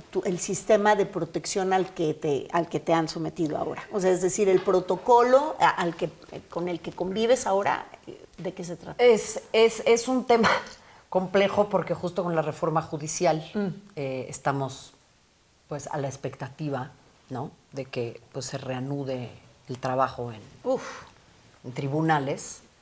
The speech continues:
Speaker 2: Eh, en un principio nos, eh, llevaron a otras instancias que, pues, claramente no podían hacer esto, pero, pues, lo primero tiene que ver con un monitoreo permanente de estas cuentas,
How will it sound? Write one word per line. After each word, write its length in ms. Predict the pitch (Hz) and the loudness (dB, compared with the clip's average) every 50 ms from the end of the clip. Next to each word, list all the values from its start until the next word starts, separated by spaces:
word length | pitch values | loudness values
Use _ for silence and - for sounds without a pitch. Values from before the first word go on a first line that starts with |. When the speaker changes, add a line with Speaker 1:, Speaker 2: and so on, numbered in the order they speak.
| _ - - - _ _ - - _ _ _ _ - | _ -20 -20 -20 _ _ -20 -20 _ _ _ _ 0
Speaker 2:
Eh, 540 | 151 147 143 143 139 139 139 135 139 139 - | 0 2 2 2 0 0 0 0 -2 -2 -2
en 160 | 160 160 170 | 0 0 2
un 120 | 175 180 | 0 0
principio 880 | 175 196 190 185 - - 196 185 190 190 180 180 170 160 151 - - - - - | 0 0 0 0 0 -2 -4 -2 2 4 6 6 8 6 4 2 -2 -14 -16 -10
nos, 540 | 123 165 156 160 156 156 - - - - - - | -6 -2 0 0 0 -2 -4 -12 -14 -16 -10 -4
eh, 220 | 160 160 151 - - | -2 -2 -2 -2 0
llevaron 400 | 147 156 156 156 160 170 165 160 156 | 2 6 6 8 8 6 6 4 6
a 60 | 151 | 4
otras 320 | 156 156 - 160 156 156 | 4 4 4 0 0 0
instancias 640 | 151 143 139 - - 165 170 165 160 165 170 175 170 | -4 -8 -4 0 2 2 2 2 2 4 4 4 4
que, 120 | - 139 | 0 -10
pues, 240 | 123 - 135 135 - | -10 -8 -10 -10 -8
claramente 500 | - - 143 151 147 143 143 143 143 147 | -2 2 2 4 4 2 0 -2 -2 -4
no 140 | 139 139 139 139 | -2 -4 -4 -4
podían 480 | - 143 131 135 135 135 131 127 127 123 - | -4 -6 -6 -4 -4 -4 -6 -6 -8 -10 -12
hacer 240 | 123 - - 139 | -12 -8 -6 -4
esto, 420 | 139 135 131 - - 175 180 - - - - - - - - - _ - | -4 -4 -4 -2 -2 -2 -2 -4 -10 -20 -20 -20 -20 -20 -20 -14 _ 0
pero, 160 | 165 156 156 | 2 2 2
pues, 140 | 156 151 139 | 2 2 0
lo 100 | 151 - | 0 0
primero 380 | 156 147 151 160 175 190 196 151 | 0 0 2 4 6 4 4 4
tiene 200 | 170 170 170 165 | 2 0 0 0
que 100 | 165 151 | 0 2
ver 180 | 151 156 160 - | 4 4 2 2
con 160 | 160 151 151 | -2 -2 -2
un 80 | 156 160 | 0 0
monitoreo 520 | 160 156 151 143 - - 127 127 139 139 | 0 0 -2 -2 -4 -6 -4 -2 -2 -4
permanente 560 | 139 151 139 131 135 131 131 131 139 139 139 | -2 -4 -4 -4 -4 -4 -4 -6 -8 -8 -8
de 80 | 127 131 | -8 -10
estas 260 | 127 - - 117 - | -10 -8 -8 -8 -6
cuentas, 540 | - - 139 135 139 160 170 185 - - - | -2 -2 -2 0 2 0 0 0 -2 -8 -12